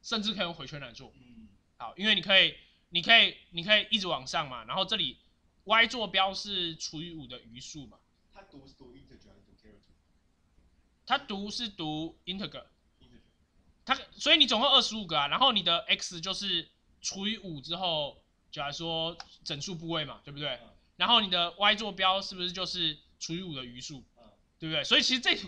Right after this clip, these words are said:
Speaker 1: 这个图是可以用回圈做出来的，这样知道吗？好，那 point 做完之后啊，这个 legend，legend 是什么？可以为图片加上注释，我们来看一下。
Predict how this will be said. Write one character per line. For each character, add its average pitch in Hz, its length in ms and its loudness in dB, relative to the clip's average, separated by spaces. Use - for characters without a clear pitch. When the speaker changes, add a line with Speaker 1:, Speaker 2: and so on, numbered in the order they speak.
Speaker 1:
这 466 80 -2
个 320 80 0
图 196 160 -8
是 214 80 -6
可 220 80 -4
以 - 20 2
用 208 100 -2
回 160 160 -4
圈 180 180 -6
做 175 120 -10
出 151 160 -12
来 127 140 -6
的， - 60 -20
这 151 100 -4
样 143 100 -2
知 139 60 -10
道 139 180 0
吗？ 117 160 -10
好， 285 280 0
那 359 140 6
point 349 420 4
做 302 140 -4
完 220 220 8
之 220 100 -2
后 233 140 6
啊， 156 280 4
这 - 80 -4
个 262 120 8
legend，legend 247 1000 6
是 240 60 0
什 214 100 -2
么？ 151 200 -2
可 277 100 6
以 269 60 10
为 285 160 2
图 196 180 -8
片 220 160 4
加 190 160 4
上 196 100 -4
注 196 160 -12
释， 160 240 -6
我 131 60 -6
们 135 100 -6
来 151 60 0
看 170 180 0
一 151 40 -6
下。 147 260 0